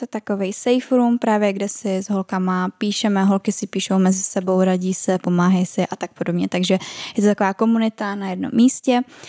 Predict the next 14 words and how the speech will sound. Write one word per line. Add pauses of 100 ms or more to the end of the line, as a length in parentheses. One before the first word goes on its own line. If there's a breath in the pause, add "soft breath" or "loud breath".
(260 loud breath)
a, (200)
a
tak,
takže
pokud (720)
byste
se
k
nám
chtěli
přidat,
budeme
určitě
rádi